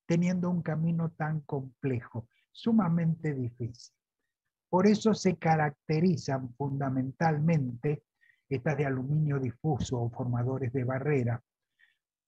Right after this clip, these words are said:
porque tienen las siguientes propiedades. Primero, muy baja porosidad, lo cual los hace excelentes para resistir al ambiente, la lluvia, etcétera.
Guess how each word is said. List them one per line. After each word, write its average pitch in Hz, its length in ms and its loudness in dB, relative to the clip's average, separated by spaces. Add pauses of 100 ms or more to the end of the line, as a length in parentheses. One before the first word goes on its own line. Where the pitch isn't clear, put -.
(140)
porque 156 380 0
tienen 190 440 4
las 160 200 -2
siguientes 143 520 -2
propiedades. 151 880 4
Primero, 175 540 2 (180)
muy 240 540 10 (200)
baja 180 540 2 (120)
porosidad, 131 840 -2 (840)
lo 170 200 4
cual 233 220 8
los 214 280 4
hace 208 320 4
excelentes 208 800 2
para 175 240 -2
resistir 165 540 -2
al 165 140 0
ambiente, 175 560 2
la 151 140 0
lluvia, 170 420 2
etcétera. 139 600 -2